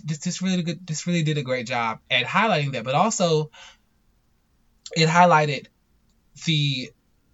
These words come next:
understanding of forward motion and understanding that in or-, in order, <laughs> in order to progress, you have to move forward. And, and, and there's nothing in the past for you because it's in the past. Like, it's easier to reach forward than it is to reach behind you. Like,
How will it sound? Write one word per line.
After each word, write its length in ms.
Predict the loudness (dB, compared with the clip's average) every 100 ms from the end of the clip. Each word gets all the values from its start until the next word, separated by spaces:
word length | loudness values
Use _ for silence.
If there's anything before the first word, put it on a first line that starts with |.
| 0
understanding 640 | 0 0 0 0 0 -2
of 160 | -6 -6
forward 400 | -2 -2 -2 -6
motion 600 | -4 -4 -6 -10 -14 -18 _ _
and 160 | -2 0
understanding 580 | 0 -2 -4 -6 -6 -6
that 320 | -6 -6 -10 _ _ _ _ _ _ _ _ 0
in 220 | 2 2
or-, 380 | -2 0 2 0 -4 _ _ _ -18 -12
in 140 | -12 -10
order, 360 | -8 -6 -6 -6
<laughs> 100 | -2
in 120 | 0 0
order 260 | 2 2
to 160 | 2 -4
progress, 420 | -6 0 0 0
you 80 | -4
have 160 | -4 -6
to 80 |
move 240 | -8 -8 -8
forward. 240 | -8 -8
And, 280 | -6 -6 -4
and, 240 | -4 -6 -6
and 200 | -6 -4
there's 200 | -4 -2
nothing 340 | -4 -4 -6
in 120 | -6
the 80 | -8
past 360 | -6 -6 -6 -10
for 180 | -10 -10
you 200 | -12 -16
because 420 | -18 -10 -8 -8 -12
it's 200 | -16 -14
in 80 | -14
the 80 | -8
past. 460 | -6 -6 -10 -10
Like, 160 | -10 -10
it's 340 | -12 -14 -14 -18 -18 -20 _
easier 600 | 0 2 2 0 -2 -6 -10 -20 _ -2
to 140 | -2
reach 220 | -2 -6
forward 340 | -6 -2 0 -2
than 140 | -6
it 100 | -4
is 200 | -4 -4
to 120 | -6 -8
reach 240 | -8 -8
behind 420 | -6 -4 -6 -6
you. 200 | -10 -10
Like, 200 | -8 -10